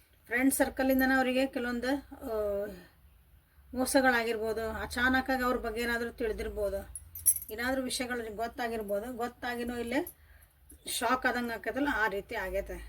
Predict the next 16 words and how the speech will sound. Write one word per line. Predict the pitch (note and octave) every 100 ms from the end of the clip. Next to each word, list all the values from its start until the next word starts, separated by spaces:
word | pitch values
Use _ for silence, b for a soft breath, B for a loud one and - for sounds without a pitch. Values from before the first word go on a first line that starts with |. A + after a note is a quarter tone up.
| B B
ಅಂಥದ್ದೊಂದು | G#3 G3+ A#3 A#3+ A#3
ಪರಿಸ್ಥಿತಿ. | A3+ A3 G#3+ G3+ G3+
"ಹಿಂಗಾತ, | A3+ B3+ B3+ B3 B3
ನಾ | A3
ಹಿಂಗೆ | G#3+ A#3 A3
ಅನ್ಕೊಂಡಿದ್ದಿಲ್ಲ, | G#3+ G3+ A#3+ A#3 G#3+ G#3+ A3
ಇವ್ರು | G#3+ G#3+ B3 B3+
ಹಿಂಗೆ | A#3+
ಮಾಡ್ತಾರೆ | A#3 A3 A#3 A3
ಅನ್ಕೊಂಡಿದ್ದಿಲ್ಲ, | G3+ G#3 G3 F#3 G3 G3
ಇವ್ರ | F#3+ A3 A#3+
ಕಡೆ | A#3+ A#3+
ನಾ | A#3+
ಎಕ್ಸ್‌ಪೆಕ್ಟ್ | G#3 - - A#3+ A3+
ಮಾಡಿದ್ದಿಲ್ಲ" | G#3+ G#3+ G#3 G#3 G#3
ಅಂತಂದು | G3+ F3+ G#3+ G#3 B3+